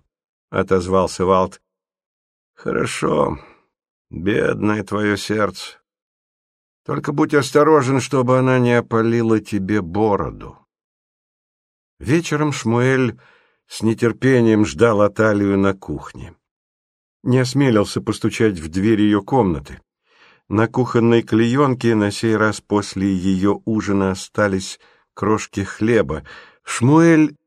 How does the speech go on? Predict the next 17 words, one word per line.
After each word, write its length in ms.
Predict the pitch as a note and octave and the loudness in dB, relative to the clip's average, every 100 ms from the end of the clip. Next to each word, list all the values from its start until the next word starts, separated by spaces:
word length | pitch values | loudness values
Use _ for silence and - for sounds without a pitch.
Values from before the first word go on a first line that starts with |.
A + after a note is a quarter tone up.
| - | -4
лизнул 560 | A2 C3 B2 C3+ C3+ | 0 0 2 0 0
кончик 440 | A#2+ B2 A2+ A2+ - | 0 -2 -2 -6 -4
пальца, 520 | D3 C#3+ B2+ B2+ A#2 F2+ | -2 -2 -2 -2 -4 -4
собрал 480 | - A2+ C3 C#3+ | -4 0 2 0
все 260 | A#2 - B2 | -2 -2 -2
до 140 | F#2+ | 0
единой 400 | G2+ F#2 G2+ F#2+ | -2 0 0 0
крошки, 460 | F2 B2+ C#3 B2+ A2 | 0 -2 -2 -2 -4
стряхнул 520 | G2+ G#2+ G2+ C#3 A2+ | -2 -2 -2 0 0
их 140 | F#2+ G#2 | 0 2
в 60 | |
раковину 580 | A#2+ C#3 A#2 A2+ A#2 G#2+ - - _ | 2 0 0 2 2 0 -8 -20 _
и 120 | - A2 | -4 -4
сполоснул 760 | - G2+ G2 - B2 B2+ F#2+ | -2 -2 -2 -2 -2 0 0
раковину 600 | E2+ A2 - G2 F#2+ G2 | 0 -2 -2 -2 0 0
и 180 | F#2+ G2 | -4 -8
руки. 580 | F2 D2 C2+ - - | -8 -10 -14 -16 -20